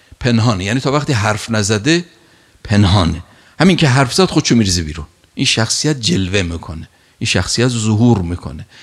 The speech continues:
کلام هر کسی جلوهٔ شخصیت و ظهور شخصیت اوست.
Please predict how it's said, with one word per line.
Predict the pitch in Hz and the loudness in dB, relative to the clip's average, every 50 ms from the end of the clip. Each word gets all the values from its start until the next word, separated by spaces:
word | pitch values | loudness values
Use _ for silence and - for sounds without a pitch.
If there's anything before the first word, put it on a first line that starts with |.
| - - - - _ _ | -20 -20 -20 -20 _ _
کلام | - - 104 98 107 123 139 139 123 110 | -6 -2 0 0 2 2 2 2 2 2
هر | 104 98 95 98 | 0 0 -2 -2
کسی | 104 - 139 143 - - - 156 151 - _ _ _ _ _ _ _ _ _ - _ _ | -4 -6 -6 -6 -4 -4 -6 -8 -10 -12 _ _ _ _ _ _ _ _ _ -20 _ _
جلوهٔ | - - 90 90 87 90 117 143 147 | -6 -4 -2 -2 -2 -2 -2 -2 -2
شخصیت | 135 - 95 87 - - - 113 117 131 131 | -2 -4 -4 -4 -4 -4 -4 -4 -4 -6 -6
و | 98 95 | -6 -6
ظهور | 90 87 85 113 139 147 | -6 -6 -6 -4 -4 -4
شخصیت | 131 - 95 87 - - 127 143 151 - | -6 -6 -8 -6 -4 -2 0 0 0 0
اوست. | 113 - 67 67 69 - - - - - | -2 -4 -4 -8 -8 -6 -6 -6 -8 -10